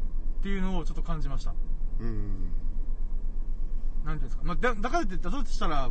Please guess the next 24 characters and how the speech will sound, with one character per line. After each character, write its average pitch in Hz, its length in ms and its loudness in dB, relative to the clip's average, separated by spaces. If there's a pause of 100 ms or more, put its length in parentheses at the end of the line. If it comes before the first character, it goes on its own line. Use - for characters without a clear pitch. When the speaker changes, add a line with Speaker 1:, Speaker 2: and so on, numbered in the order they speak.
Speaker 1:
麻 254 300 4
雀 277 320 4
男 285 260 2
の 277 120 2
ゲ 254 140 2
ー 262 40 2
ム 226 80 4
や 175 80 2
ん 160 40 2
け、 143 140 2
み 127 60 2
た 120 60 2
い - 40 2
な 117 60 4
話 156 200 2
に - 60 4
な - 60 0
る - 60 4
ん - 40 2
で - 60 2
す - 40 4
け 123 60 2
ど。 - 140 2
Speaker 2:
<laughs> - 100 4